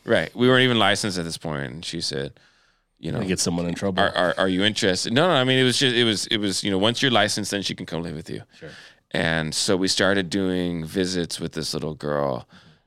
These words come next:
Speaker 1: and then, um, after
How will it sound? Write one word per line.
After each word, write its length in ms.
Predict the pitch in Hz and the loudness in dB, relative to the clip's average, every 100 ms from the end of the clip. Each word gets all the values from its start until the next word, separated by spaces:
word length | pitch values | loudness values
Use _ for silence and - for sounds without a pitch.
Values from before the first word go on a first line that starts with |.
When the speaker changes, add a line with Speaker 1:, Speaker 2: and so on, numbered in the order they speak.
| _ - | _ -4
Speaker 1:
and 540 | 73 69 64 62 - _ _ _ _ _ _ _ _ _ _ _ | -2 -2 -4 -8 -12 _ _ _ _ _ _ _ _ _ _ _
then, 600 | 92 90 82 80 82 78 | -8 -4 -2 -2 -6 -8
um, 400 | - 80 76 73 - | -6 -6 -8 -12 -8
after 480 | 71 - 82 78 | -6 -6 -6 -6